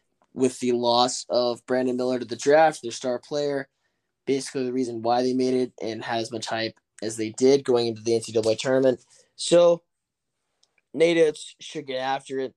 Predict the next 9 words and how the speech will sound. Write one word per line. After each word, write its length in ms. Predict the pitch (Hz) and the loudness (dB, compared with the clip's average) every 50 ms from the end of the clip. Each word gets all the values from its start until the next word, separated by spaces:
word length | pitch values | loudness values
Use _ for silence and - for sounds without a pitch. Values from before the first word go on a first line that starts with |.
| _ _ - | _ _ -12
They've 120 | 120 127 | -6 -2
already 260 | 135 135 143 143 139 | 0 0 0 2 0
got 140 | 139 135 135 | 0 -2 -2
a 40 | 127 | -4
few 480 | - - - 139 135 139 139 139 139 _ _ _ _ _ _ _ _ _ _ _ _ _ _ _ _ _ _ _ _ _ | -8 -12 -12 -8 -6 -4 -4 -6 -6 _ _ _ _ _ _ _ _ _ _ _ _ _ _ _ _ _ _ _ _ _
decent 340 | - 147 139 139 - 135 127 | -12 -12 -12 -10 -8 -6 -4
guys 260 | 135 127 127 123 - | -2 -2 -2 -4 -6
coming 300 | - - 131 131 127 127 | -8 -10 -8 -8 -6 -4
in. 280 | 127 127 127 127 127 | -4 -4 -4 -6 -8